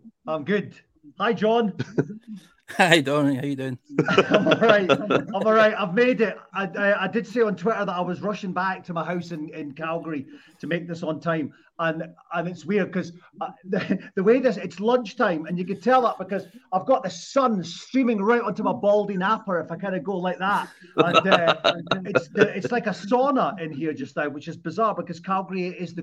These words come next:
Speaker 1: coldest, uh, part of the world. That, that bit north of the wall in Game of Thrones, that was based on Calgary, basically. So, um, <laughs> but I'm here and I'm, and I'm excited at the end of what's been a fantastic week for our club.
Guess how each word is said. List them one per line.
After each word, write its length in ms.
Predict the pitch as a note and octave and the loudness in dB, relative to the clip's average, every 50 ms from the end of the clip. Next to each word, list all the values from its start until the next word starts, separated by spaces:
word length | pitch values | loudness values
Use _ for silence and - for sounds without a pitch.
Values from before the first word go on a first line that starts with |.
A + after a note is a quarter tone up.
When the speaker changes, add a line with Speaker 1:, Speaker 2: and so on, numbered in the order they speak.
| E3 - - | -12 -14 -8
Speaker 1:
coldest, 600 | - G3 F#3+ F#3 F3 D#3 F3+ E3 - - - _ _ _ - F#3+ F3+ F3+ F3 | -4 -2 -2 -2 -2 -4 -6 -10 -10 -12 -16 _ _ _ -16 -16 -16 -12 -6
uh, 160 | - D#3+ E3 E3 E3 | -2 -2 -2 -2 -4
part 320 | - F#3+ F#3 F3 F3 F3 E3+ | -2 2 2 2 2 2 -2
of 140 | D#3+ B2+ | -4 -6
the 80 | D#3+ D#3+ | -6 -6
world. 520 | C#3 C#3 E3+ F3+ F#3 F3 D3+ C3+ C3 A2 A2 | -4 -2 0 2 2 2 0 -2 -4 -6 -4
That, 180 | F3+ F3 F#3 - - - - | -4 -4 -4 -4 -8 -6 -4
that 240 | F#3 F3+ - C#3 | -4 -4 -4 -4
bit 200 | C3 G3 F#3+ - | -6 -8 -6 -6
north 320 | D#3+ D3+ E3+ E3+ E3+ E3+ E3+ | -2 0 2 2 2 0 -4
of 120 | E3+ C3+ | -8 -6
the 80 | E3 D3 | -6 -6
wall 400 | C3+ C#3 D3 D#3+ F3 F#3 F#3+ - | -2 0 0 2 2 0 -2 -4
in 180 | - D#3 D3 | -6 -8 -8
Game 240 | B2 - E3+ E3 E3 | -4 -2 -2 -2 -2
of 160 | E3 D#3+ E3 | -2 -6 -8
Thrones, 460 | - F3+ E3+ F3 F3+ F#3 G3+ F#3+ - _ - _ _ _ | -6 -4 -4 -2 -2 -2 -4 -6 -10 _ -20 _ _ _
that 200 | - F#3 G3 - | 2 2 2 2
was 140 | - F3+ - | 0 -6 -6
based 340 | F3 F3+ F3 E3+ E3 E3+ - | -4 -2 -2 -2 -4 -4 -4
on 160 | E3+ D3+ C#3+ | -2 -2 -2
Calgary, 520 | - - D#3 D3 D#3 D#3 - D3 C3 A#2+ - - D3 - _ _ - | -4 -2 0 0 0 0 -2 -4 -8 -10 -10 -12 -16 -16 _ _ -6
basically. 400 | D3+ D#3 D#3 - E3 D3 C#3 C3 | -4 -4 -4 -6 -10 -10 -10 -12
So, 360 | C3 - - D#3 D3 D#3 D3+ | -8 -4 -2 0 0 0 2
um, 280 | D3 C#3+ C#3+ C#3 C3 B2+ C#3 - | 0 0 0 0 -4 -6 -8 -10
<laughs> 120 | _ _ - | _ _ 2
but 100 | E3 D#3 | 2 2
I'm 160 | D#3 D#3 D#3+ | 2 0 0
here 400 | D#3+ F3 G3 G3 E3+ C#3 A#2+ - - | 2 4 4 4 4 4 2 -2 -4
and 120 | D#3+ D3+ | -2 0
I'm, 200 | D3+ D3+ D3 D3+ D3 | 0 -2 -2 -4 -4
and 120 | D#3 D3+ D3+ | -4 -4 -2
I'm 100 | D3 D#3 | -4 -4
excited 520 | D3+ C3 - - D#3 D#3 D#3 C3+ C3+ A#2+ - - C#3 | -6 -6 -2 0 0 0 0 -4 -10 -14 -12 -8 -6
at 200 | C3+ D3 D3 - | -6 -6 -4 -4
the 260 | D3 D3 C#3+ D3 D3+ | -2 -2 -2 -2 -2
end 300 | D#3 E3 D#3 D3+ C#3+ C#3 | -4 -4 -4 -4 -4 -6
of 100 | C3+ A#2+ | -4 -4
what's 200 | D3 D3+ C#3+ C#3+ | -4 -6 -6 -6
been 160 | - D#3 C3+ | -8 -6 -6
a 60 | C3+ | -6
fantastic 720 | - - - C3 - - C#3 C3+ C3+ - - D3 C#3 - _ _ _ _ _ _ _ | -8 -10 -14 -14 -10 -8 -8 -8 -8 -10 -12 -14 -14 -14 _ _ _ _ _ _ _
week 380 | - - D3 D3 C#3+ - - - _ _ _ _ _ _ A#2+ | -6 -6 -4 -4 -6 -10 -16 -20 _ _ _ _ _ _ -6
for 100 | B2+ C3+ | -4 -2
our 140 | A#2 A#2+ B2 | -2 -2 -4
club. 360 | - - - C3 A#2 A#2 A2 | -6 -8 -8 -8 -8 -10 -10